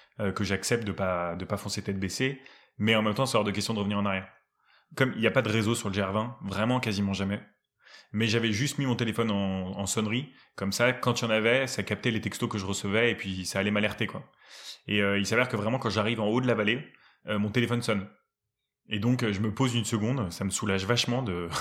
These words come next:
<laughs> j'ai l'impression d'être enfin connecté à quelqu'un. Donc, euh, je m'arrête un petit peu, je sors mon téléphone, et, euh, il doit être neuf heures du matin à ce moment-là.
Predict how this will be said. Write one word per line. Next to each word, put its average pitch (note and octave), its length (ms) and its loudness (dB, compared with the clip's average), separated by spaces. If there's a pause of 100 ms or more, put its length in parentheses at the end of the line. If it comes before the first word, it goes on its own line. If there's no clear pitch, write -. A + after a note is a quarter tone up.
<laughs> - 220 -20
j'ai - 100 -2
l'impression G#2+ 220 0
d'être G#2+ 200 -2
enfin A2+ 200 -2
connecté A2 320 0
à G#2 80 0
quelqu'un. G2 340 -2 (560)
Donc, G2 240 -2
euh, F#2 300 0
je F2+ 100 -4
m'arrête A2 260 4
un A2 60 2
petit G#2+ 160 0
peu, A#2 240 0
je B2+ 60 0
sors B2+ 160 2
mon A#2 100 0
téléphone, A2+ 520 -2 (560)
et, A2+ 200 4
euh, G2 640 2
il G#2 140 2
doit G#2 140 4
être G2 100 -2
neuf A2 180 2
heures B2+ 80 6
du A#2+ 100 0
matin A#2 240 0
à A#2+ 40 0
ce - 80 -8
moment-là. A2 400 -2